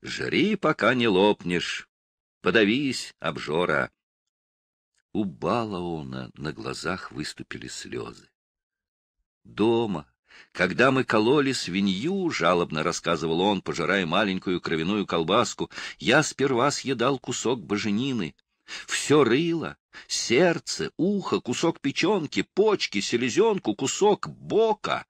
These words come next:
язык, а потом».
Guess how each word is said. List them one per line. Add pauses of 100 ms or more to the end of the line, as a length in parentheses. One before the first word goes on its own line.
(800)
язык, (840)
а
потом».